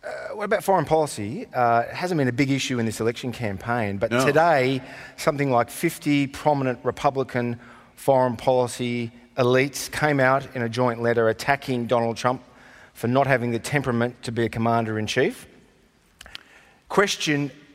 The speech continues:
Speaker 1: what credibility do, does the foreign policy elite in Washington have, given that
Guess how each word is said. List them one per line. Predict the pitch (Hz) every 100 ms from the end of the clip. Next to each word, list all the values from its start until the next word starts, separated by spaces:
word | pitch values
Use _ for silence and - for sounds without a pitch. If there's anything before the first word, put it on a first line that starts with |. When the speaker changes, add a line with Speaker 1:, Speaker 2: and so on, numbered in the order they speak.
| _ _
Speaker 1:
what | 151 180 -
credibility | - 196 160 156 156 139 123
do, | 127 131 135
does | 139 131 113
the | 131
foreign | - 147 147 135
policy | - 131 120 - 120 -
elite | 127 120 127 127 -
in | - 127 117
Washington | 127 131 127 117 107
have, | 127 131 104 104 - - - - - _ _ _ _ -
given | 139 127 123
that | 117 120 113